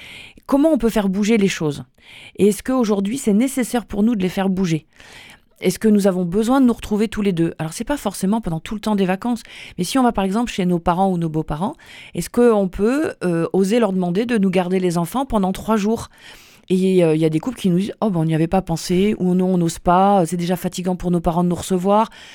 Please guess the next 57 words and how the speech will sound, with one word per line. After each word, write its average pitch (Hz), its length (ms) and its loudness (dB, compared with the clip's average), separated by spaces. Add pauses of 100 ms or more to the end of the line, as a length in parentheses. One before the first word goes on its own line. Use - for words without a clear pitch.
(180)
Ben, - 80 -16
à - 20 -12
ce 156 120 -10
moment-là, 160 180 -2
on 190 60 -2
peut 170 100 -2
proposer 170 500 0
soit 190 600 2
de 165 100 -4
prendre 151 220 -6
un 143 60 -4
babysitter, 165 640 -2 (460)
soit 214 400 0
on 160 100 0
demande 196 300 0
déjà 185 200 0
aux 190 60 0
parents, 226 420 -2
et 185 200 -6
quelquefois, 185 360 -6
on 208 40 2
n'ose 185 180 -2
pas. « 277 220 -6 (640)
Est-ce 170 140 -4
que 262 80 -4
vous 240 140 -2
pourriez 196 380 -2
nous 240 100 0
garder 180 240 0
les 196 160 2
enfants ? » 165 440 -2
Voilà. 160 180 -6 (280)
Et 175 80 -4
puis, 233 140 -4
si 294 140 -2
on 294 80 4
va 277 100 2
avec 240 220 0
des 196 160 0
amis, 202 300 2 (520)
ben, 202 140 0
on 233 100 4
peut 320 180 0
se 330 140 0
relayer 208 380 2
entre 220 220 -2
amis 226 200 2
pour 196 160 -6
dire, « 185 200 -2
Allez, 175 280 2
cette 175 240 -4
demi-journée-là, 202 760 4
on 190 40 -2
vous 170 160 -4
garde 220 220 -2
vos 214 180 2
enfants 196 300 0